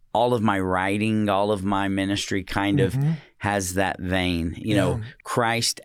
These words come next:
Speaker 1: as revealed in the scripture.
Speaker 2: Amen. Yeah, it's very clear when you preach too. It comes across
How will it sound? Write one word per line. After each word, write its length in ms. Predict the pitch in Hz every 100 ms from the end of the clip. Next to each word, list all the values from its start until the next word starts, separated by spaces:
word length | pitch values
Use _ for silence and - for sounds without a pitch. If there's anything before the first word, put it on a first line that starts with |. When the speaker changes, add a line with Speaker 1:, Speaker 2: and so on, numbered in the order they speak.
| -
Speaker 1:
as 340 | 104 107 101
revealed 500 | 107 90 92 90 90
in 140 | 90
the 80 | 85
scripture. 600 | 80 - 80 - - - 139
Speaker 2:
Amen. 480 | 135 139 143 127 110 -
Yeah, 160 | 143 143
it's 100 | -
very 180 | 160
clear 220 | 151 180 170
when 100 | 147
you 60 | 143
preach 300 | 185 156 -
too. 120 | 170
It 60 | 135
comes 200 | 147 135
across 400 | - 147 147